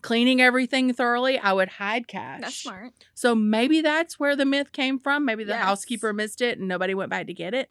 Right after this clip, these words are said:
Speaker 2: Yeah.
Speaker 1: Maybe. Um, but I, I don't know that that, um,
Speaker 2: It's
Speaker 1: myth
Speaker 2: true.
Speaker 1: is true,
Speaker 2: All right.
Speaker 1: uh, on a whole. Now,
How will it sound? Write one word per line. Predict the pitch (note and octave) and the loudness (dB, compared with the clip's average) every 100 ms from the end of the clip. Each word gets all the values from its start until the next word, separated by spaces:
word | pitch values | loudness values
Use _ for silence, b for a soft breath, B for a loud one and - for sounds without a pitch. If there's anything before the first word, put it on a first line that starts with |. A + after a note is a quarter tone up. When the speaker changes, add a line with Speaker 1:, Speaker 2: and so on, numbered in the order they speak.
| - | -8
Speaker 2:
Yeah. | B3+ G3 A3 _ | -6 -6 -10 _
Speaker 1:
Maybe. | A#3+ B3+ G#3 - _ b b A#3+ | 0 0 0 -4 _ b b 0
Um, | A#3+ A3+ - F#3+ | 2 2 -4 2
but | C4+ G#3+ D#3+ _ _ _ - | 6 6 4 _ _ _ -2
I, | G#3+ A#3 B3 B3+ B3+ B3 - _ _ _ | 2 4 4 2 0 -4 -8 _ _ _
I | A3 | -6
don't | G3+ A#3 A#3 A3 | 0 2 2 0
know | A3+ G#3+ G#3 | 2 2 2
that | G3+ F#3 F#3+ | 0 -2 -4
that, | G3 G3 F3 - b b b b | -4 -2 -4 -8 b b b b
um, | G3+ F#3+ F3+ E3+ E3 G3+ _ _ _ _ _ _ - | -2 0 -2 -4 -6 -12 _ _ _ _ _ _ -6
Speaker 2:
It's | G3+ G3+ | -2 2
Speaker 1:
myth | A3+ A3 | 4 2
Speaker 2:
true. | G#3+ A3+ | 0 -6
Speaker 1:
is | G3+ F#3+ - | -4 -4 -6
true, | - - E3+ F3 F3 E3+ - | -10 -8 -6 -4 -4 -8 -10
Speaker 2:
All | A#3 B3 | -12 -8
right. | B3+ E4 | -8 -8
Speaker 1:
uh, | - F#3+ F3+ - | -4 -2 -2 -4
on | F#3 F3+ | -6 -8
a | |
whole. | E3+ C#3+ - | -8 -8 -6
Now, | F#3+ F#3+ D#3+ | -2 0 -2